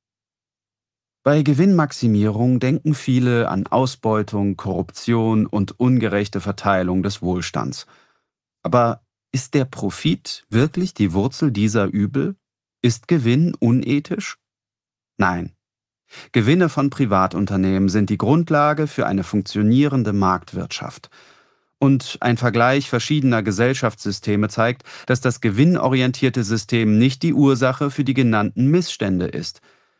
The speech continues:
Es kann sie sogar mindern. Im Grunde widersprechen sich Gewinn und Ethik nicht, sondern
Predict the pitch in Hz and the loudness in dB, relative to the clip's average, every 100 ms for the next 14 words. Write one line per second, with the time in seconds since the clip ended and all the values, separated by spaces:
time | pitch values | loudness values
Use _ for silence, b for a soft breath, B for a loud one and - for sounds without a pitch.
0 | _ - - - - 143 151 135 127 117 | _ -6 -6 -6 -2 2 2 2 0 0
1 | 104 92 131 180 113 - - - _ _ | -2 0 0 0 -2 -6 -10 -14 _ _
2 | _ _ _ _ 131 131 143 240 165 113 | _ _ _ _ 2 4 4 6 4 4
3 | 120 117 139 175 143 104 104 - 98 95 | 0 0 -2 0 0 -2 -4 -2 0 2
4 | 107 98 95 101 - 113 113 107 110 131 | 2 2 2 -2 0 -2 0 -2 2 2
5 | - - - 110 110 113 110 | 0 -8 -2 0 2 0 -2